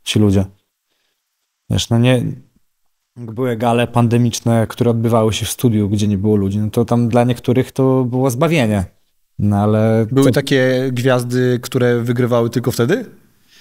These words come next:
Speaker 2: Przychodzi ci jakieś nazwisko, które
Speaker 1: Nie, nie, nie chciałbym rzucać
Speaker 2: Okej.
Speaker 1: nazwiskami, ale znam, znam takie osoby, którym po prostu w tym momencie też szło lepiej, bo nie
Speaker 2: Hmm.
Speaker 1: zjadała ich presja. I dużo jest takich zawodników,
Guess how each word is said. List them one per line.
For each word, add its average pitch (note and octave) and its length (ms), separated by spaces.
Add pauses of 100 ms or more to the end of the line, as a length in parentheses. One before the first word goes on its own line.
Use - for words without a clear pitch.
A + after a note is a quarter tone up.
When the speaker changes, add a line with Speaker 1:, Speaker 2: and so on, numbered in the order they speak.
(340)
Speaker 2:
Przychodzi C3 340
ci C3 60
jakieś B2 220
nazwisko, B2 440
które A#2+ 440 (440)
Speaker 1:
Nie, F3 240
nie, E3 180
nie E3 140
chciałbym C#3+ 440
rzucać C3+ 260
Speaker 2:
Okej. A#2 180
Speaker 1:
nazwiskami, C#3+ 600
ale C3+ 200
znam, B2 360
znam A#2+ 240
takie A#2+ 280
osoby, A#2 540 (220)
którym F#3+ 380
po E3+ 80
prostu D#3 260
w - 80
tym D#3 160
momencie C3+ 400
też C#3 240
szło D3+ 200
lepiej, C#3 300
bo E3 160
nie E3+ 60
Speaker 2:
Hmm. E3+ 140
Speaker 1:
zjadała C3 340
ich C#3+ 140
presja. A2+ 460 (1200)
I C#3 240 (580)
dużo F#3 280
jest B2+ 200
takich A#2 280
zawodników, A#2 600